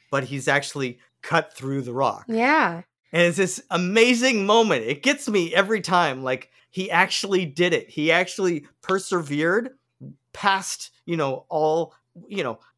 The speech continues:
Speaker 1: <sighs> it's like you go past and beyond what you think is possible.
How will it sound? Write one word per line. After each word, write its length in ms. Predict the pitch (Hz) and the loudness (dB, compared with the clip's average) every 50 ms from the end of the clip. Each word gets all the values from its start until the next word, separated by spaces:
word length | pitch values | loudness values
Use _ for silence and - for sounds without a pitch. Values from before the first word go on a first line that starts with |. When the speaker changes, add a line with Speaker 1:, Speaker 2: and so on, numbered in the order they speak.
| _ | _
Speaker 1:
<sighs> 500 | - - - - - - _ _ _ - | -18 -16 -16 -16 -18 -20 _ _ _ -12
it's 240 | 160 160 - - - | -12 -10 -10 -10 -10
like 200 | 190 190 180 - | -10 -10 -8 -8
you 100 | 170 160 | -8 -8
go 320 | 139 139 - 180 185 185 | -6 -2 0 2 2 2
past 480 | 180 185 - - 190 180 165 170 - - | 0 -4 -8 -4 -4 -2 -2 -4 -8 -10
and 220 | - 143 147 143 | -8 -8 -6 -6
beyond 480 | 143 143 147 147 151 151 147 143 135 127 | -6 -2 0 2 4 4 4 2 0 -2
what 140 | 139 143 147 | -6 -6 -6
you 120 | 156 151 | -6 -8
think 220 | 147 - 160 139 135 | -6 -6 -6 -6 -6
is 140 | 127 110 - | -6 -10 -10
possible. 580 | - - 139 127 - - - 104 101 92 92 | -8 -6 -6 -6 -6 -8 -14 -16 -16 -18 -18